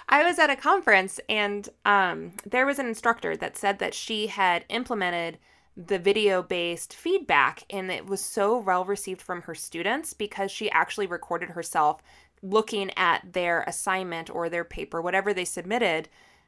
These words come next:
for the first time. So they got to see, like, her whe-, or they got to hear, like, her wheels turning, seeing where she got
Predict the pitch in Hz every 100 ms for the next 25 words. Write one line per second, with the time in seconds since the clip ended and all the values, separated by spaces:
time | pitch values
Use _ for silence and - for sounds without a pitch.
0 | _ _ _ _ _ 214 196 - 190 -
1 | - 180 131 160 - 202 180 196 196 185
2 | - - 190 175 156 147 - 190 180 -
3 | 180 175 175 175 175 170 165 165 151 143
4 | - 180 170 170 165 - 165 160 165 202
5 | 202 185 175 - 185 170 160 156